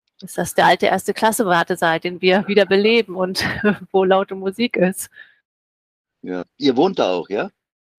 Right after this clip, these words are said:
Speaker 1: Genau, wir wohnen da mit zwei Familien. Ähm,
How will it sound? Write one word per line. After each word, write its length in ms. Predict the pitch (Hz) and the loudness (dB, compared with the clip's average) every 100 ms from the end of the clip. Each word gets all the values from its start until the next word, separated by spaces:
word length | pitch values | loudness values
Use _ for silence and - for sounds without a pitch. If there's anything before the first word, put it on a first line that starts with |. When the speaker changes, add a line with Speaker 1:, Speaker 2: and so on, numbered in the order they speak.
| _ - | _ -6
Speaker 1:
Genau, 320 | 294 294 208 | -2 0 0
wir 100 | 202 | -2
wohnen 160 | 202 208 | -4 -4
da 80 | 202 | -4
mit 140 | 202 | -4
zwei 200 | - 208 | -2 -2
Familien. 880 | 214 208 202 247 269 262 247 240 233 | 0 -6 -2 2 2 2 0 0 -10
Ähm, 420 | 214 202 196 196 | -4 -4 -4 -14